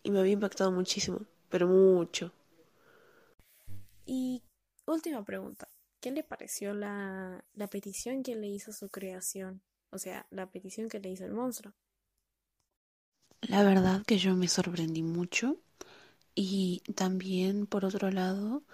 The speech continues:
Speaker 3: em, me, me impactó la manera en cómo me la pidió, porque fue una manera tan elocuente que no me podía negar.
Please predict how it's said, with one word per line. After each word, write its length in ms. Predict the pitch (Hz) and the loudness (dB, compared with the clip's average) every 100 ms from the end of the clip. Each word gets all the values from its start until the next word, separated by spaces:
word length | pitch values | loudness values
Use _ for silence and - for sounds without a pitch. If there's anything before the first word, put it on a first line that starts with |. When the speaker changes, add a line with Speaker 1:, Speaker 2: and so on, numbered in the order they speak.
| - - - _ - | -20 -20 -20 _ -6
Speaker 3:
em, 540 | - 190 190 190 185 - _ _ _ - _ - | -2 0 2 0 -2 -6 _ _ _ -20 _ -6
me, 720 | 202 196 190 190 180 180 180 | -2 2 2 2 2 0 -2
me 140 | 190 | -2
impactó 400 | 180 180 170 - | -2 -2 -6 0
la 100 | 208 | 2
manera 340 | 226 202 180 196 | 4 4 4 2
en 140 | 208 | 0
cómo 280 | 208 202 208 | -2 0 2
me 120 | 202 | 2
la 120 | 180 | 2
pidió, 520 | 170 165 165 175 180 180 - - - _ | -2 -2 0 2 2 0 -14 -18 -20 _
porque 220 | 190 185 | -8 -4
fue 140 | 185 226 | -2 0
una 120 | 233 | 2
manera 280 | 208 208 202 | 2 2 0
tan 320 | - 208 220 | -2 0 4
elocuente 960 | 240 220 - 202 202 202 202 185 226 - - - - _ | 6 4 2 2 4 4 4 4 4 0 -18 -20 -20 _
que 580 | - 190 180 180 175 185 _ - - _ _ _ _ _ _ _ _ _ _ _ | -6 -2 0 2 0 -2 _ -20 -20 _ _ _ _ _ _ _ _ _ _ _
no 160 | 202 196 | 2 4
me 100 | 196 | 4
podía 320 | 185 185 185 | 4 4 4
negar. 440 | 175 175 170 165 | 4 2 2 0